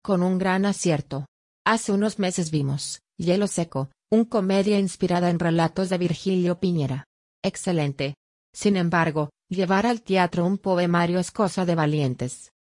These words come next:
Recuerdo en mis años mozos como María Collazo llevó a escena fragmentos de Altazor, de Vicente Huidobro. Teatro Yerba Bruja,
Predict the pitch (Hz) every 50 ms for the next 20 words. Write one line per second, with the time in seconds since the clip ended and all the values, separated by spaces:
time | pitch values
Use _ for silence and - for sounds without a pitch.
0 | _ _ _ _ _ - - 202 202 - 214 214 220 220 208 208 208 202 208 208
1 | - 196 185 185 190 190 185 - 190 175 175 - - 190 - - - 175 170 160
2 | 160 151 147 156 175 185 180 175 - 190 180 170 185 175 175 - 190 175 170 180
3 | 156 175 175 175 170 - - 185 180 185 180 - - 190 175 190 185 170 170 165
4 | 185 175 165 185 170 165 160 - 156 - - 165 143 147 - - _ _ _ -
5 | 165 180 170 170 160 - - 202 208 202 - 220 202 185 180 165 156 143 127 123
6 | 120 127 139 - _ _ _ _ _ _ _ - 220 220 202 202 - 240 233 196
7 | 214 202 196 196 180 156 143 151 139 - 139 135 -